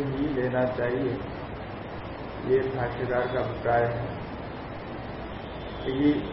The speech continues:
यदि प्रतिषेधार्थ नहीं लेंगे तो नाम आदि के साथ संयुक्त जो निषेध नकार होता है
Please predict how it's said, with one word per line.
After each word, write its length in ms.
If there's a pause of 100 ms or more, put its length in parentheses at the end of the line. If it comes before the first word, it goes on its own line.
(140)
यदि 220
प्रतिषेधार्थ 1040
नहीं 200
लेंगे 340 (2250)
तो 80 (260)
नाम 380
आदि 380 (100)
के 140
साथ 460
संयुक्त 560 (760)
जो 140
निषेध 460 (1000)
नकार 600
होता 360
है 200